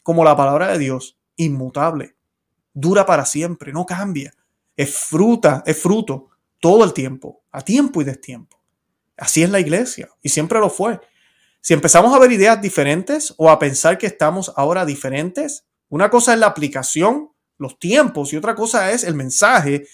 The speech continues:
su esencia. Y si el mensaje y su esencia ha cambiado, como muchos lo admiten, entonces no es la misma iglesia, es otra cosa.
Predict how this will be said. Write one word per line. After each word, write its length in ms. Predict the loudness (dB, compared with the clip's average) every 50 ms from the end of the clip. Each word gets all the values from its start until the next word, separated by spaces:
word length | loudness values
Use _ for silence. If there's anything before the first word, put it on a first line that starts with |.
| -18 _
su 160 | -8 -8 -6
esencia. 580 | -6 0 2 4 4 4 2 0 -4 -10 -14 _ _ _ _ _ _ _
Y 80 | -12 -12
si 140 | -8 -8 -8
el 80 | -8
mensaje 380 | -6 -6 -2 2 2 2 4 2
y 20 |
su 100 | 2 2
esencia 380 | 0 0 0 0 -2 -2 -4 -4
ha 40 | -2
cambiado, 600 | -2 -2 0 0 2 4 6 6 4 2 0 -2
como 180 | -4 -6 -6
muchos 300 | -6 -8 -8 -6 -6 -4
lo 100 | -2 -2
admiten, 560 | -2 -2 -2 -2 -2 -2 -4 -8 -10 -10 -14 -18 _ _ _ _
entonces 440 | -8 -8 -4 -2 -2 -2 -2 -2 -2
no 100 | -2 -2
es 60 | -2
la 100 | -2 -2
misma 220 | -4 -4 -6 -6 -6
iglesia, 340 | -2 -2 -2 -2 -2 -4 -6
es 60 | -8
otra 220 | -6 -6 -6 -4 -4
cosa. 360 | -4 -4 -4 -6 -10 -14